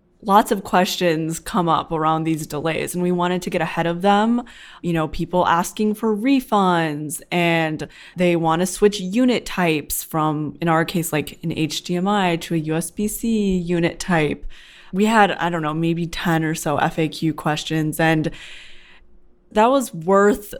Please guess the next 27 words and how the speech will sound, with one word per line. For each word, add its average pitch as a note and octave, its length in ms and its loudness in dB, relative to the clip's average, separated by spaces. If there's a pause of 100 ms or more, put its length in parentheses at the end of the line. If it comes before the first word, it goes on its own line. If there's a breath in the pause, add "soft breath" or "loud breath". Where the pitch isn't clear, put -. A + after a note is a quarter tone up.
(180)
the - 160 -4
effort E3+ 320 2
to F3 100 -6
put F3+ 200 -2
together E3+ 300 0
ahead F3+ 180 0
of E3+ 80 -2
time F#3 280 0
because F3+ 320 0
it E3+ 80 0
kind F3+ 220 0
of F3 180 -2
eases F3 460 0
the E3+ 100 0
workload E3 840 0
for D#3 760 0
our D#3+ 120 -2
support - 500 -2
team C#3+ 380 -2
so - 140 -14
that D#3 180 0
they - 80 0
don't D#3+ 100 0
have E3 180 0
to D#3+ 200 0
be, D3+ 400 0
you D3 100 0